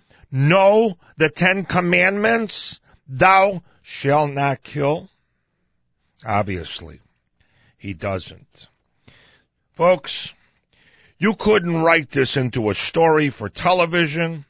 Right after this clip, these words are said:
a movie, or into a book, 'cause it gets crazier. There's a twenty-five-year or thirty-year-old aunt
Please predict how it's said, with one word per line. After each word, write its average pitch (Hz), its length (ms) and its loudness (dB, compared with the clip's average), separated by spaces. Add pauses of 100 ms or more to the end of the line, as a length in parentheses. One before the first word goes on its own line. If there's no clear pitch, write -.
(140)
a 101 140 -2
movie, 175 680 0 (640)
or 120 240 2
into 120 320 -2
a 95 60 0
book, - 540 -6 (1800)
'cause 120 260 -4
it 120 160 -4
gets - 280 -6
crazier. 90 840 -4 (840)
There's 170 200 0
a 175 80 0
twenty-five-year 117 1300 -2
or 127 160 2
thirty-year-old 151 1000 2
aunt 240 580 0